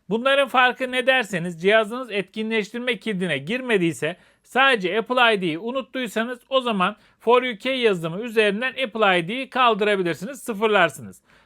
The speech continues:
Ama cihazınız etkinleştirme kilidine girdiyse o zaman da etkinleştirme kilidini atla kısmını kullanabilirsiniz.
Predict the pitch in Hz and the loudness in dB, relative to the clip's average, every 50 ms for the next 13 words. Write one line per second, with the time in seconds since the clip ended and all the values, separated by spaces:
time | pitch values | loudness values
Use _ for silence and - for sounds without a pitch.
0 | _ - 226 226 254 277 240 180 160 143 151 190 220 240 247 233 254 233 190 170 | _ 0 2 2 2 2 0 -2 -2 -2 2 2 4 4 2 0 -2 -6 -6 -6
1 | - 190 185 180 - 214 214 226 233 233 214 - 254 247 254 262 254 190 - 214 | -4 -4 -4 -4 -4 -8 -4 -2 0 -2 -2 -2 -8 -8 -4 -4 -4 -4 -2 -6
2 | 180 156 151 139 131 135 147 208 247 247 233 262 247 190 - 277 277 - - 277 | -4 -4 -4 -4 -4 -6 -4 -6 -6 -4 -4 -8 -8 -4 -2 -2 -2 -2 -2 -4
3 | 254 226 226 202 202 196 220 247 254 254 233 226 _ - 240 247 247 233 196 - | -2 0 0 0 0 -2 -2 -2 -2 -2 -2 -4 _ -14 -8 -4 -4 -4 -4 -2
4 | - 220 220 214 208 180 185 196 185 165 190 247 277 - - 233 233 226 - 254 | -4 -4 -4 -2 -4 -4 -2 -4 -4 -4 -4 -8 -8 -2 0 0 0 0 0 -4
5 | 220 - - - 214 262 285 233 - 226 220 220 214 208 208 196 190 170 151 - | -4 -4 -6 -12 -10 -10 -10 -10 -6 -2 2 2 2 2 2 2 2 0 0 -4
6 | - 208 262 262 - | -6 -8 -8 -10 -10